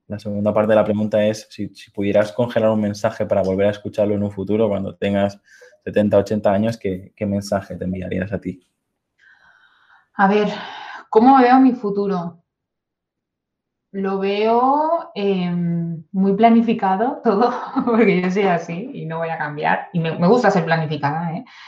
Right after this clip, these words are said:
Speaker 2: Pero lo veo, em, bueno, pues delegando, haciendo equipo pequeño, pero haciendo equipo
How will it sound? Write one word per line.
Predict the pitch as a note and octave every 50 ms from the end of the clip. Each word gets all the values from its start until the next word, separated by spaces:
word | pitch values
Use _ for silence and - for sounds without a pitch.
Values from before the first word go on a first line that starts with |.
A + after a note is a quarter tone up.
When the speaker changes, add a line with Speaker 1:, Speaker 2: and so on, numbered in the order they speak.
| - - - - _ _ _ _ _ _ _ _
Speaker 2:
Pero | G#3+ G#3+ G#3 G3+ G3 G3
lo | G3 G3 F#3+
veo, | G3 G3 G3+ A3 A3+ A#3+ B3 C4 C4 C#4 C4+ - -
em, | G3+ G3 F#3+ F3+ F3 F3 F3 E3+ E3 D#3+ D#3+ D#3 - _ _
bueno, | F#3 G#3+ A#3 A#3 A3
pues | F#3 E3
delegando, | D#3+ E3 D#3+ D#3+ D#3 D#3+ E3+ F#3 G#3 G#3+ A3 G#3+ A3 A3 A3+ A3 A3 A3+ G#3+
haciendo | F#3+ E3+ E3 - - E3+ E3 E3+ F3 E3+ E3+ E3+ E3+ E3+ E3 E3 D#3+ D#3 D#3 D3+ C#3+ -
equipo | E3 D#3+ - - E3+ D#3+ - - D3+ D3 C#3+ B2+ -
pequeño, | - C3+ C3 C3 C3+ C#3 D3+ E3+ G#3 B3+
pero | - - - B2+
haciendo | B2+ C3+ - D#3+ D3+ C#3+ C3+
equipo | C3 C#3 D#3+ F3 E3+ - G3 G3+ G#3 G#3+ G#3+ - _